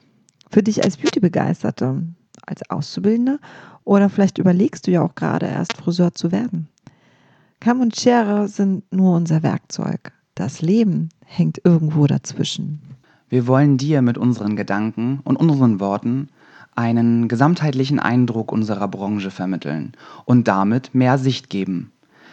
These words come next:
Speaker 2: Mehr Sicht für Fachlichkeit, mehr Sicht für Menschlichkeit.
Speaker 1: Dann kennst du das nicht, dass, äh,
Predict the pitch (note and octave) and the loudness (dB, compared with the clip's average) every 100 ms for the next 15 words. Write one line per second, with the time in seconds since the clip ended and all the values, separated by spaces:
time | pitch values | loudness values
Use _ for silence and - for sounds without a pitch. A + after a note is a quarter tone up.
0 | - A#2+ C3+ E3 C#3+ D3 - - G#2+ G#2+ | -4 4 6 6 2 -2 -2 -6 -4 -4
1 | - D3 D3 - C#3+ - - _ _ _ | -6 -8 -8 -6 -6 -6 -14 _ _ _
2 | _ _ _ - A#2 A#2+ B2 G2+ A2+ - | _ _ _ -8 -2 0 0 -2 -10 -12
3 | - C#3+ B2 F#2 - - - C#3+ - _ | -10 -6 -6 -8 -12 -20 -20 -20 -20 _
4 | _ _ _ _ - _ _ _ - - | _ _ _ _ -20 _ _ _ -20 -4
5 | F3+ E3+ F3+ A#3 - E3 D3 D#3 D#3+ G#3+ | 2 4 6 4 2 0 0 0 0 0
6 | - D#3 D3+ - - | 2 2 2 -2 -6